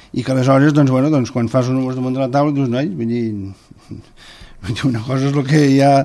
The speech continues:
la gent, però l'altre són lo-, les coses que s'han de pagar i les despeses, coets i, i enredos que s'hagin d'això", a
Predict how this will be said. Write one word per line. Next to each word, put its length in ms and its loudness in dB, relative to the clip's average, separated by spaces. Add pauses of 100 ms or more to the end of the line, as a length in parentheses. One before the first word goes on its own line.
(360)
la 120 2
gent, 280 2
però 200 4
l'altre 360 0
són 180 0
lo-, 240 2
les 220 -4
coses 240 -4
que 80 -6
s'han 160 -2
de 100 -4
pagar 400 -2
i 140 0
les 180 -4
despeses, 560 -4
coets 480 0
i, 100 0 (260)
i 20 -4
enredos 420 -6
que 140 -8
s'hagin 260 -4
d'això", 240 -6
a 80 -6